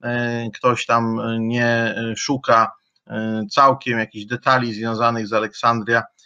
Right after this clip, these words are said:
i nie przeszkadza mu to, że nie jest napisane, że I D E jest w H I D P I, e, to myślę, że to można, e, nawet nie robić tego, a, tej aktualizacji plików pomocy. Ona pewnie,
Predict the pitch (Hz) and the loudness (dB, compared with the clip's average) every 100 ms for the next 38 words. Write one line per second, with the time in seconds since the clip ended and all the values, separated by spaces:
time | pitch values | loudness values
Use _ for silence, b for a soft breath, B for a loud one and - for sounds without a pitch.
0 | _ 110 107 - 110 - 127 120 113 110 | _ -4 -4 -4 -8 0 2 4 2 2
1 | 127 113 113 117 120 110 110 - 107 113 | 0 0 0 0 0 -2 -6 -6 -2 2
2 | 117 107 98 101 98 101 101 104 98 92 | 2 2 0 -2 -2 -2 -2 -2 -4 -8
3 | - _ _ 95 98 98 92 101 135 165 | -16 _ _ -4 -4 -6 -6 -2 -2 -2
4 | B B B 110 113 120 117 127 123 127 | B B B -4 -2 0 0 2 2 0
5 | - 120 107 117 - 113 110 110 107 107 | 2 2 2 -2 0 4 4 4 2 2
6 | 110 107 107 104 - 110 107 107 107 107 | 2 2 0 0 -4 -8 -6 -4 -2 2
7 | 104 107 - 117 135 139 104 98 - 101 | 2 0 -4 2 6 6 4 -2 -4 -4
8 | 101 107 107 - 104 _ - - 113 107 | -2 0 0 -2 -4 _ -16 -4 -2 -2
9 | - 107 104 98 95 - - - 98 101 | -2 0 0 -2 -6 -6 -18 -20 -18 -12
10 | - 95 - - 240 233 233 170 151 | -8 -8 -8 -4 2 2 2 2 0